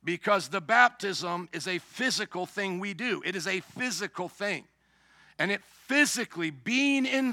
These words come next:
there, results of you spiritually getting sins washed away. Well, if that is physical water resulting in sins being washed away, and you having a rebirth in your spirit,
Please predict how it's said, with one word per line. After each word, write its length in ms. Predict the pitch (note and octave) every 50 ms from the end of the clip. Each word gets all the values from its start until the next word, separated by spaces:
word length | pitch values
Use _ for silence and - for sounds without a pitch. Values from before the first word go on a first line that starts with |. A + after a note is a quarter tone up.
| E3 -
there, 440 | B3+ C4 A#3 F#3+ E3+ E3 F3 E3 - -
results 960 | C#3 F#3 A3 G#3+ G#3 E3+ C3 C3+ - A#3 B3+ A#3+ G#3+ F#3 F#3+ G3 E3+ - - -
of 240 | F#3+ F#3+ F3+ D#3+
you 420 | F3 G#3+ B3 B3 A#3 G#3 G3+ F3+ - - - - - -
spiritually 1160 | - - - - - - - C#4+ D4+ D#4 D4 C4 A3+ F#3+ - - D#3+ D#3+ D#3 D#3 D#3 E3 F3 - _ _ _ _ -
getting 320 | F#3 A3+ A3 A3 G#3+ G3+
sins 440 | - - - C4 C#4 C#4 C4+ G3+ D3+
washed 440 | F#3 F#3+ F3+ E3+ D3+ - - - -
away. 380 | D#3 C#3+ D3 C3+ C3 A2+ - _ - - - - - - -
Well, 280 | D#3 A3 A3+ A3+ - -
if 160 | A3 G#3 - -
that 260 | - A#3+ C4 C#4+ C#4+ C#4
is 220 | C4 A3+ D#3 - - -
physical 800 | - - - - C#4 D4+ C4 F#3 F#3 - - - B3 B3+ B3 A#3
water 680 | A#3+ B3+ C4+ C4+ C4 A#3+ F#3 D#3+ D3+ D3+ E3 E3 - _ - - - _
resulting 720 | - D#3+ G3+ G#3+ F#3 - G#3 A#3 B3 B3+ B3+ - A#3+ A#3 A3+
in 100 | A3 G3+
sins 500 | - - - A#3+ C4+ C#4+ D4 C#4+ G3+ C3+
being 380 | D#3 G#3 G3+ F#3+ F#3 E3+ D#3+
washed 460 | E3+ F3 F3 E3 D#3+ C#3 - - - D3
away, 420 | C#3 C#3+ C#3 C3 C3+ C#3+ E3 F3+ - _ _ - - - - - _ _ - - _
and 460 | - F#3 F#3+ F#3+ G3 G3 G3 F#3+ - - _ _ _ _
you 260 | C3 D#3+ G#3+ A#3+ A#3+
having 580 | G#3 A3 A3 A3 A3 F#3 F3+ G#3+ G#3 G3 G3 G3
a 140 | - G3 G3 F#3
rebirth 640 | F3 G3 F#3+ F#3 E3 C#3 G3+ A#3+ B3+ A#3+ - -
in 100 | A3 G#3+
your 160 | G#3 G#3 G3+ F#3
spirit, 460 | - - B3+ C4 C4 A#3 G#3 F3+